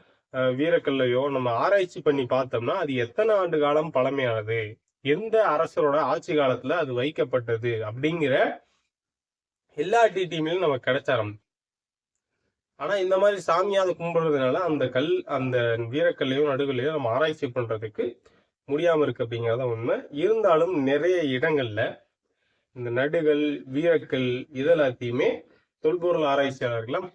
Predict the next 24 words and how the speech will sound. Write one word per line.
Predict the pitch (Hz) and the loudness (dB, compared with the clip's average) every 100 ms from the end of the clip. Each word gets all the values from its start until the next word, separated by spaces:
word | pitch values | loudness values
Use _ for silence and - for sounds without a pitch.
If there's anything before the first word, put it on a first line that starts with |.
| - | -6
ஆராய்ச்சி | 131 151 151 127 | -2 2 0 -2
பண்ணிட்டு | 127 120 127 120 | -6 -4 -4 -6
இருக்காங்க | 117 113 117 117 | -6 -2 -2 -4
அப்படின்னு | 113 120 | -4 -6
தான் | 127 | -6
சொல்லணும். | - 110 104 - _ _ | -6 -6 -6 -12 _ _
இப்படிதான் | 156 165 196 180 190 | -8 -4 -2 2 2
வந்து | 165 156 180 254 147 | 4 4 4 4 2
மதுரையில | 131 165 190 165 143 - - _ _ _ _ _ _ | 0 2 2 2 2 0 -6 _ _ _ _ _ _
பூசாரிப்பட்டி | 202 233 220 196 175 160 165 | -10 2 4 4 2 0 0
அப்படின்னு | 156 139 143 | 0 0 -6
சொல்லக்கூடிய | - 131 127 123 | -4 -4 -2 0
இடத்துல | 120 127 139 131 | 0 0 -2 -2
இருந்து | 117 143 | -2 -2
நரசிங்கம்பட்டி | 165 127 156 156 175 165 147 135 135 | 0 2 0 -2 -2 0 -2 -4 -4
அப்படின்னு | 123 123 120 | -2 -4 -6
சொல்லக்கூடிய | 120 113 113 - 120 113 | -2 -2 -2 -6 -4 -2
இடத்துக்கு | 113 117 120 | -4 -8 -12
போற | - 123 135 | -4 -2 0
வழியில | 120 123 135 170 | 0 0 0 -2
பெருமாள்பட்டி | - 135 156 156 135 - 139 | -4 -2 -2 -2 -6 -8 -6
அப்படிங்கிற | 120 123 131 123 | -6 -6 -4 -4
ஒரு | 113 110 | -4 -6
ஊர்ல | 123 151 135 123 123 | -6 -4 -2 -2 -4